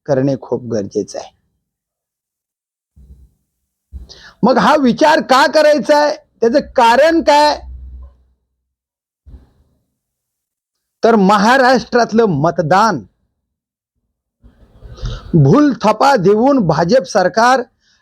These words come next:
आपल्या पदरात पाडून घेत आहे आणि नेमकं महाराष्ट्राचं नुकसान करत आहे.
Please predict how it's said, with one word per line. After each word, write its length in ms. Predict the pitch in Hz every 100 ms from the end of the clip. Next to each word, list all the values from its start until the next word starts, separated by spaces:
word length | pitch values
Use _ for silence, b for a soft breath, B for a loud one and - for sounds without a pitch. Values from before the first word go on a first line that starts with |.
| -
आपल्या 340 | 214 254 294 294 _
पदरात 500 | 226 185 277 320 -
पाडून 320 | 294 302 302
घेत 220 | 220 262 277
आहे 240 | 254 180 - _ _ _ _ _ _ _ _ _ _ _ _ _ _ _ _ _ _ _ _ _ _ _ _ _
आणि 180 | 135 139
नेमकं 500 | 131 143 165 156 127
महाराष्ट्राचं 840 | 123 107 123 120 110 - 107 - - _ _ _ _ _ _ _ _ _ -
नुकसान 600 | 120 135 - - 160 151
करत 300 | 117 104 95
आहे. 180 | -